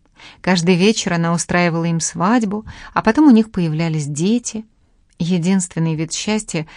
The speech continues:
который ей был знаком. «Нет», говорит она, вздрогнув. Она обхватывает себя руками и усаживается поглубже. «Я не могу их иметь».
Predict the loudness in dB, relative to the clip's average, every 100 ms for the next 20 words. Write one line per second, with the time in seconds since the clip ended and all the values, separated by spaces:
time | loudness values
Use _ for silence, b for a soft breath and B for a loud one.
0 | B -8 -6 -2 -2 0 -2 -2 -4 0
1 | 0 -2 -4 -4 -4 -8 _ _ _ _
2 | _ 2 4 4 2 _ _ _ _ -6
3 | -2 0 -2 -2 -2 -2 -6 -8 -6 -2
4 | -4 -4 -8 -10 _ _ _ b b b
5 | b b b b 4 6 6 4 2 2
6 | 2 0 0 0 0 0 0 0 4 6
7 | 4 0 -2 -2 -2 -4 -6 -10 -6 -4
8 | -2 -4 -6 -10 -12 _ _ _ _ _
9 | -8 -4 0 2 2 0 -2 -2 -4 -6
10 | _ -8 -8 -6 -4 -2 -4 -6 -14